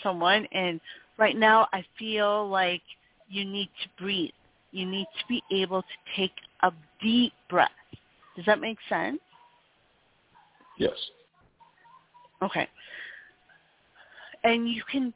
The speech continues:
Speaker 1: do this, uh, by, and just like my last caller, to really do those things that you know will fill you up, okay? Doing those things that you love to do, taking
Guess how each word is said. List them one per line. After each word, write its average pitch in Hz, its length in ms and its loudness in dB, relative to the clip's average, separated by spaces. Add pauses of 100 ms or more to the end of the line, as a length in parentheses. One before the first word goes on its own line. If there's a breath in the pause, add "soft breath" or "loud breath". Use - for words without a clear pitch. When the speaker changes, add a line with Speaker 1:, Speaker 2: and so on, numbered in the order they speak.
Speaker 1:
do 269 360 -4
this, 156 200 -6 (880)
uh, - 60 -10 (380)
by, 214 400 2 (260)
and 196 260 -2 (180)
just 214 220 0
like 247 160 4 (160)
my 196 220 -2
last 185 260 4 (160)
caller, 190 340 0 (520)
to 202 140 -10 (100)
really 233 540 -4 (140)
do 233 420 -2
those 202 260 2 (220)
things 185 420 -4 (680 loud breath)
that 196 360 6 (400)
you 233 200 -6
know 220 480 2
will 202 260 -4 (160)
fill 185 240 0
you 170 200 -6 (100)
up, 139 160 -2 (760)
okay? 175 300 -2 (300 soft breath)
Doing 262 340 2
those 247 200 4 (100)
things 214 280 -4
that 180 180 0
you 226 360 -4
love 214 240 2
to - 380 -14
do, - 60 -12 (300)
taking 269 380 -6